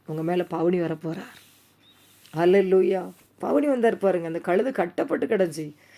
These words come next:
ஆண்டு அந்த கழுது மேல ஏறின உடனே அவ்வளோ ஒரு மகிமை அந்த கழுதைக்கு.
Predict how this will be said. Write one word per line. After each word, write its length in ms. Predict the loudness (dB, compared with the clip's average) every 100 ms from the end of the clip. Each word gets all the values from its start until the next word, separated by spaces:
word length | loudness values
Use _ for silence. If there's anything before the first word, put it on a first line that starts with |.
| -20 _
ஆண்டு 400 | -2 0 2 2
அந்த 120 | 4
கழுது 260 | 2 0 2
மேல 200 | 2 2
ஏறின 340 | 2 0 0
உடனே 480 | -4 -4 -4 -4 -6 -12 _ _ _ _
அவ்வளோ 360 | -2 2 6 6
ஒரு 160 | 6 2
மகிமை 380 | -2 -2 -2
அந்த 140 | -2 -2
கழுதைக்கு. 560 | -4 -6 -8 -12 -16